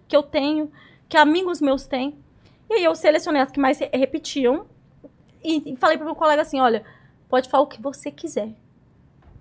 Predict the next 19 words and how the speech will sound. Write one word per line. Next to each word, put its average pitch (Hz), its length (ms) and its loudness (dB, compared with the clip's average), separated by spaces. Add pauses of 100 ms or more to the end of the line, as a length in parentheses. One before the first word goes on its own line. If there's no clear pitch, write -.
(420)
E 392 60 -4
aí 370 120 2
ele 294 240 0 (180)
foi, 330 420 4
foi 285 240 6
respondendo 302 760 4
e 233 220 -6
inclu-, 233 280 -6
a 240 200 4
entrevista 269 360 -4
deu 285 140 -2
super 320 260 -8
certo 269 460 0 (460)
e 294 80 0
o 320 40 -2
canal 330 300 4
começou 311 300 -2
a - 20 -8
crescer. 320 400 -4